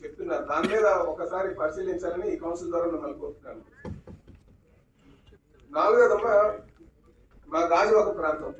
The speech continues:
నియోజకవర్గంలో ఎంతైనా సరే, ఎన్ని మాటలు చెప్పినా సరే, నియోజకవర్గ ప్రజల ఆశీస్సులు ఉంటేనే మాకు గుర్తింపు కూడా ఉంటుందమ్మా ఎవరికైనా సరే.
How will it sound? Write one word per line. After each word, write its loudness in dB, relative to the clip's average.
నియోజకవర్గంలో -4
ఎంతైనా -2
సరే, -2
ఎన్ని -2
మాటలు -4
చెప్పినా -4
సరే, -6
నియోజకవర్గ 0
ప్రజల 0
ఆశీస్సులు -2
ఉంటేనే -4
మాకు -2
గుర్తింపు -4
కూడా 0
ఉంటుందమ్మా -6
ఎవరికైనా -2
సరే. -10